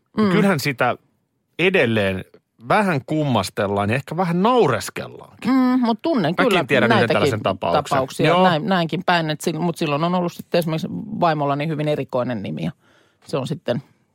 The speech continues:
Speaker 2: tullut myöskin miehen nimeksi. Sitten tiedän myös sit sen, näitä, ainakin nyt heti tulee yksi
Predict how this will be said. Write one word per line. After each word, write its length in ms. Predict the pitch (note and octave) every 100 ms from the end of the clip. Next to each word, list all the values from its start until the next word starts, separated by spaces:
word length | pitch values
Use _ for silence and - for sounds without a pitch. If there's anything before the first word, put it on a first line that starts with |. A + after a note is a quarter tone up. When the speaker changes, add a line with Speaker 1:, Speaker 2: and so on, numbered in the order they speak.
| _ _ _
Speaker 2:
tullut 280 | D3+ D3 D3+
myöskin 280 | D3 - D3
miehen 380 | D3 B2+ - - - -
nimeksi. 480 | D#3 D3 B2 - - _
Sitten 460 | - D#4 - - F#3
tiedän 260 | B3 B3 B3
myös 260 | B3 B3
sit 160 | - -
sen, 240 | - A3
näitä, 320 | A3+ A#3+ F3+ - - - - A1+ - -
ainakin 320 | G#3+ G#3 A3
nyt 160 | A3 -
heti 180 | G#3+ F3+
tulee 240 | G#3+ G#3+
yksi 220 | G#3+ -